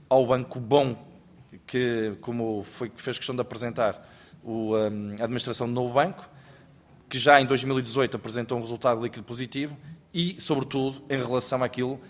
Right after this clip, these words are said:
que se-, serão os resultados, quer de previsões, evolução das previsões, das imparidades e dos preju-, e do, e dos resultados, eh, que certamente, eh, eh, por aquilo que se vai sabendo, serão novamente prejuízos, do mecanismo de capital contingente. Obrigado.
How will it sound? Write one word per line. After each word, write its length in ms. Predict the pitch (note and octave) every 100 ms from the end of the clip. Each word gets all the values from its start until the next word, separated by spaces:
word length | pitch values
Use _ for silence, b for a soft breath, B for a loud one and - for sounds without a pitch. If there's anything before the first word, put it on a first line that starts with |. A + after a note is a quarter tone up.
| B B B
que 80 | -
se-, 300 | - - B2
serão 220 | - D3+
os 100 | C#3+
resultados, 760 | - A#2 C3 B2 C3 B2+ - - B B
quer 160 | - C#3+
de 60 | B2
previsões, 760 | C3 A#2+ A2 A2+ A2+ A2+ - -
evolução 440 | C3 B2+ C#3 C3 C#3
das 100 | B2
previsões, 680 | - A2+ A2 G#2 G#2+ G#2+ - B B B
das 280 | - C3+ C#3+
imparidades 720 | C3+ B2+ A#2 G#2+ G#2 A2+ - - b b b
e 140 | C#3+
dos 300 | C#3 C3+ B2
preju-, 400 | - - A2+ A#2
e 140 | B2 A2+
do, 240 | A2+ A#2
e 60 | B2+
dos 160 | A2
resultados, 600 | G#2+ - A#2 D#3+ F3+ - - - -
eh, 100 | F2+
que 60 | -
certamente, 520 | G#2 G2+ G#2+ F#2+ -
eh, 1000 | E2 - - - - - - - _ - F2+
eh, 40 |
por 180 | - G2
aquilo 180 | - G#2+
que 80 |
se 80 | -
vai 80 | G#2+
sabendo, 340 | - A2+ G2+
serão 200 | - G2+
novamente 400 | G2+ G2 G2+ G#2+
prejuízos, 500 | G#2 G#2+ A2 B2 - - B B B B
do 200 | - A2+
mecanismo 520 | C#3+ C3+ B2+ A2+ A2+ G#2+
de 60 |
capital 340 | D3 G#2 G2+ F2+
contingente. 480 | F2+ F2 D#2 D#2
Obrigado. 280 | F2+ F2 E2+